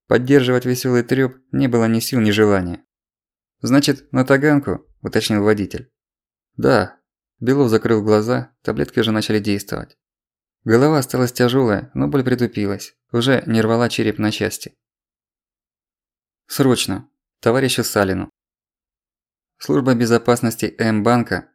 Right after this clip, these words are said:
установлен и взят под контроль объект «Белый». В настоящее время движется в район Таганской площади на оперативной машине С Б банка.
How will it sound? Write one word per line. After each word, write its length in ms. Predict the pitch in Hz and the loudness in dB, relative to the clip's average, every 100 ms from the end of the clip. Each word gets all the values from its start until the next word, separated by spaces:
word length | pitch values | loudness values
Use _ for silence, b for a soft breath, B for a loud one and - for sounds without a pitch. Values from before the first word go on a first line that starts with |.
| - | -10
установлен 560 | 104 113 117 139 120 | -6 -4 -2 0 -2
и 100 | - | -4
взят 240 | 104 113 120 | -2 -2 -2
под 140 | - | -2
контроль 340 | 110 107 117 | -2 -2 -2
объект 420 | - 104 104 107 101 | -2 -2 -2 -4 -4
«Белый». 440 | 104 101 90 - _ _ _ _ _ _ - | -2 -2 -2 -10 _ _ _ _ _ _ -4
В 80 | |
настоящее 400 | 113 120 156 143 | -4 0 -2 0
время 220 | 123 123 104 | 2 2 2
движется 400 | 107 113 101 107 | 0 -2 0 0
в 40 | |
район 260 | 110 113 107 | 2 0 0
Таганской 440 | 107 110 107 110 | -2 0 -2 -2
площади 420 | 107 123 127 113 | 0 -2 -2 -2
на 120 | 107 | 0
оперативной 480 | 107 107 107 123 110 | 2 2 0 0 0
машине 360 | 104 - 117 110 | 0 0 -2 -2
С 180 | 107 104 | -4 0
Б 140 | 110 | 0
банка. 500 | 101 98 95 - - | 2 0 -2 -8 -14